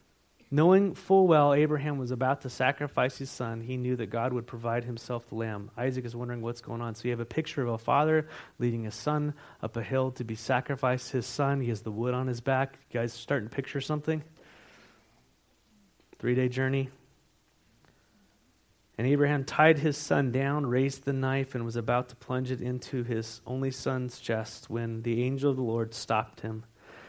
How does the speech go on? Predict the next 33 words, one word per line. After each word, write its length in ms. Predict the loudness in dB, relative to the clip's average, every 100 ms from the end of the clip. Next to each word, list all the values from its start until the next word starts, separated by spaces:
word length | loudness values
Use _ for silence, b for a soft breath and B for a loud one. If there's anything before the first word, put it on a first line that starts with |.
| B B
And 80 | 0
then 140 | 2
there 120 | 2
was 120 | 0 0
a 60 |
sound 320 | -4 -2 0
of 80 | 0
a 40 | 0
ram 340 | 0 0 -2
caught 260 | 0 0 0
in 80 |
a 40 | -4
thicket. 500 | -4 -4 -4 -6 -10 -20 _ b b b b b b -8
And 100 | -4
you 60 | -2
see, 220 | 2 4
that's 240 | 4 2
that 260 | 2 0 0
picture 600 | -2 -2 0 -2 0 0
of 280 | -2 -4 0
what 340 | 2 2 0
actually 380 | 0 0 -2 -2
would 120 | -2
happen 440 | 0 0 0 -4 -6
two 280 | -4 -2
thousand 540 | 0 2 2 2 0 -2
years 300 | -2 -4 -4
later 420 | 0 2 2 -2
in 300 | -4 -4 -2
that 340 | 0 0 -2
same 400 | -6 -4 -2 -2
exact 520 | -4 -4 -2 -2 -2 -8
spot 600 | -6 0 2 0 -6